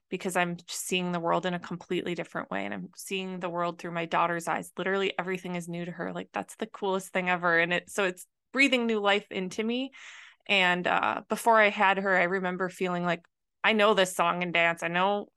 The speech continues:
you know, every day I kind of understand, you know, what to expect. And I'm very comfortable and this is awesome. And I felt great. And so with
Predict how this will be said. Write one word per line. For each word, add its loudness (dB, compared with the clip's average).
you 2
know, 2
every 4
day 8
I 6
kind 2
of 0
understand, 0
you -4
know, 4
what 2
to 0
expect. 2
And 0
I'm 2
very 2
comfortable 0
and -2
this -6
is -14
awesome. 2
And -2
I 0
felt 0
great. -2
And 2
so 4
with -4